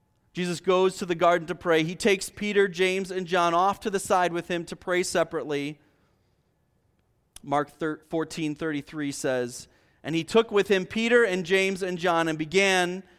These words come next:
to be greatly distressed and troubled. And he said to them, 'My soul is very sorrowful, even to death. Remain here and watch.'"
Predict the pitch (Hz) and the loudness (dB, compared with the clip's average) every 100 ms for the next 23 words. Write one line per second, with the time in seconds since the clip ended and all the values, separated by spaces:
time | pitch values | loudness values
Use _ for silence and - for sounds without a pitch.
0 | _ _ _ _ - 175 185 151 214 269 | _ _ _ _ -10 -4 -4 2 4 4
1 | 254 226 233 - 240 214 214 - 202 185 | 0 2 0 0 4 4 4 -2 -2 0
2 | 208 180 143 117 113 - _ _ _ _ | 0 2 0 -6 -8 -20 _ _ _ _
3 | _ _ _ _ - 180 190 - 196 196 | _ _ _ _ -6 -2 -2 4 4 4
4 | 185 170 165 170 165 - - 226 214 190 | 2 2 2 0 0 -6 0 4 4 4
5 | 165 160 156 151 175 180 170 165 185 165 | 2 0 -2 0 2 4 2 0 2 2
6 | 160 151 147 139 190 202 208 196 196 160 | 2 -2 -4 -6 -4 -4 -2 -2 -4 0
7 | 156 123 - _ _ _ _ _ 151 160 | 2 0 -4 _ _ _ _ _ -4 0
8 | 170 175 151 185 170 156 139 139 131 117 | 0 0 -2 0 0 0 -2 -6 -4 -4
9 | 107 120 - - - | -4 -10 -18 -18 -20